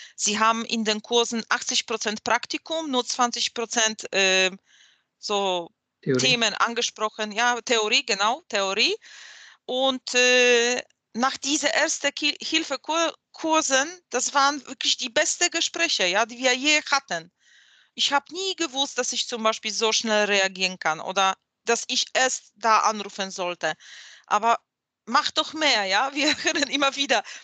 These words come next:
Speaker 1: „Mach doch mehr.“ Und wir sagen, „Gerne, jetzt muss das Geld kommen, wir machen noch mehr“, ja? <laughs> Das ist alles, äh, natürlich vom Geld abhängig. Also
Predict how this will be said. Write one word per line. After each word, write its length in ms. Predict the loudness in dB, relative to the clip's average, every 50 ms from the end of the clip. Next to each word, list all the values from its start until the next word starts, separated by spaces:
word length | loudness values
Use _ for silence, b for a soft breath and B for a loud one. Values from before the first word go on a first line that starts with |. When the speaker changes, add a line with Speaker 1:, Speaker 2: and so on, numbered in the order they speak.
| B
Speaker 1:
„Mach 180 | -6 -6 -6 -4
doch 220 | -4 -6 -6 -6 -6
mehr.“ 360 | -4 -2 0 0 0 -2 -6 _
Und 100 | -6 -2
wir 120 | -2 0 0
sagen, 320 | -2 -6 -10 -10 -6 0
„Gerne, 420 | 2 4 4 4 2 0 -2 -2
jetzt 200 | -2 -4 -4 -6 -6
muss 160 | -8 -4 -2
das 220 | -2 -4 -2 -2
Geld 300 | 0 2 2 2 0 -2 -2
kommen, 200 | 0 0 2 2 2 2 0 -4 B B B B B B
wir 240 | B -2 0 2 2
machen 280 | 2 2 2 0 0 -2
noch 160 | -2 -4 -2 0
mehr“, 240 | 2 2 2 2 2
ja? 160 | 4 4 4 2 2 -2 -12
<laughs> 760 | -12 -12 -12 _ -20 -20 -16 -12 -12 -10 -8 -8 -8 -8 -6 -4
Das 180 | -4 -4 -4
ist 180 | -4 -4 0 0
alles, 420 | 2 2 2 2 0 -2 -6 -6
äh, 640 | -2 0 2 4 4 4 4 4 4 4 4 2 2 0
natürlich 440 | -2 -4 -4 -4 -4 -4 -4 -2 -2
vom 200 | -4 -4 -2 0
Geld 240 | 0 0 0 0 -4 -8
abhängig. 640 | -10 -8 -6 -4 -4 -4 -4 -6 -10 -12 -12 -10 -8 -6
Also 420 | -6 -6 -6 -8 -10 -12 -12